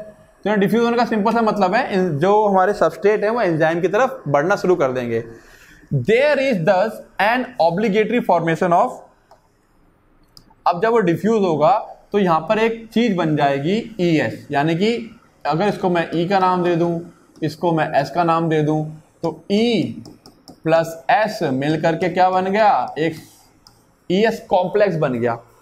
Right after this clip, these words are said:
जुड़ गए दोनों। ठीक है, E stand for enzyme। This complex formation is transient phenomena। ये एक transient phenomena, थोड़ी देर के लिए रहेगा, फिर खत्म हो जाता है।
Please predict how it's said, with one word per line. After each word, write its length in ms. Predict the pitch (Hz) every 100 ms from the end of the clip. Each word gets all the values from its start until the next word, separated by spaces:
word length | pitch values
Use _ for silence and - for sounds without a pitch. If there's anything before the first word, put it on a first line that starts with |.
| -
जुड़ 200 | 139 175
गए 140 | 151
दोनों। 280 | 117 110 113 110 - _ _ _ _ _ _ _ - _
ठीक 140 | 196 185
है, 400 | 123 - - - - -
E 20 |
stand 440 | 233 240 - 190 180
for 100 | 175
enzyme। 420 | 160 160 175 175 170 - - -
This 180 | 147 269 -
complex 340 | 196 185 208 247 -
formation 400 | 196 180 185 185
is 160 | 226 247 240 185
transient 640 | 165 180 170 190 233 -
phenomena। 320 | 180 156 143
ये 180 | 170 247
एक 120 | 277 -
transient 580 | 220 233 226 277 220
phenomena, 380 | 208 185 160 151
थोड़ी 320 | 156 196 214
देर 100 | 196
के 60 | 202
लिए 100 | 214
रहेगा, 260 | 185 170 226
फिर 160 | 226
खत्म 260 | - 143 139
हो 100 | 107
जाता 280 | 90 82
है। 80 | 87